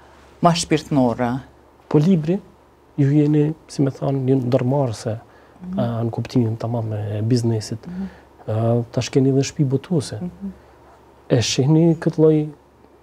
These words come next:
Speaker 2: skizme kulturore ndërmjet Kosovës?
Speaker 1: Po, librat e Kosovës nuk shiten në Shqipëri. Nuk e di cilat janë arsyet, ë,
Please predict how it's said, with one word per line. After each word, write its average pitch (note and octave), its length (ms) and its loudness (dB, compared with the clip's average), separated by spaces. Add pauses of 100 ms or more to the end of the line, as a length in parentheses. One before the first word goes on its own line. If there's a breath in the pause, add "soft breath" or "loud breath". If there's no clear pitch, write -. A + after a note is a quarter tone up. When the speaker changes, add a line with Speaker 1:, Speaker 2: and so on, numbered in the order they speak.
(120)
Speaker 2:
skizme B2+ 560 4
kulturore C#3+ 600 2
ndërmjet B2+ 440 -4
Kosovës? - 260 -4
Speaker 1:
Po, E3+ 140 6
librat D#3 400 -2
e E3 40 -2
Kosovës D#3 460 -4
nuk D#3 140 -10
shiten C#3 300 -8
në C#3+ 40 -8
Shqipëri. - 400 -10
Nuk D3+ 140 -10
e D#3 60 -2
di D#3+ 120 0
cilat D3+ 400 0
janë B2 220 -2
arsyet, E3+ 680 -4
ë, D3+ 240 2